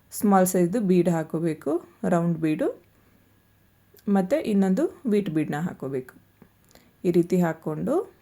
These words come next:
ಮೇಲೆ ಇರೋವಂಥ ಸ್ಮಾಲ್ ಸೈಜ್ ಬೀಡ್ ಇದೆ ಅಲ್ವಾ, ಅದ್ರ, ಆ ಬೀಡ್ ಒಳಗಡೆಯಿಂದ ನೀಡಲ್ ಹಾಕಿ ಥ್ರೆಡ್‌ನ ಆಚೆ ತೊಗೊಂಬರ್ಬೇಕು.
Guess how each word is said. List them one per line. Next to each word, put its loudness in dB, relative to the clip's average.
ಮೇಲೆ 4
ಇರೋವಂಥ 0
ಸ್ಮಾಲ್ 0
ಸೈಜ್ 0
ಬೀಡ್ 0
ಇದೆ -2
ಅಲ್ವಾ, -4
ಅದ್ರ, -2
ಆ -2
ಬೀಡ್ 2
ಒಳಗಡೆಯಿಂದ -2
ನೀಡಲ್ 2
ಹಾಕಿ -6
ಥ್ರೆಡ್‌ನ 2
ಆಚೆ -2
ತೊಗೊಂಬರ್ಬೇಕು. -6